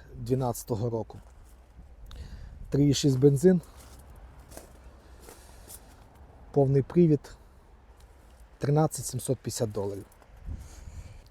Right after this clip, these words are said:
Також от Tiguan, можливо, кого зацікавить такий. Двадцятий рік, два і нуль бензин, сто чотири тисячі пробіга, сімнадцять дев'ятсот дев'яносто доларів. Хороші машини, Т С Айний двигун, в принципі,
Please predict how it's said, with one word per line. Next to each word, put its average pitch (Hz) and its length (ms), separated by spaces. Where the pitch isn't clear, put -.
Також 190 340
от - 180
Tiguan, 196 340
можливо, 170 340
кого 156 160
зацікавить 135 540
такий. - 200
Двадцятий 170 480
рік, 185 220
два 160 180
і 170 80
нуль 170 140
бензин, 170 440
сто - 280
чотири 190 360
тисячі 180 360
пробіга, 175 480
сімнадцять 185 480
дев'ятсот 165 420
дев'яносто 147 480
доларів. 113 360
Хороші 196 420
машини, 214 500
Т 196 80
С 185 200
Айний 185 260
двигун, 190 480
в - 60
принципі, 180 680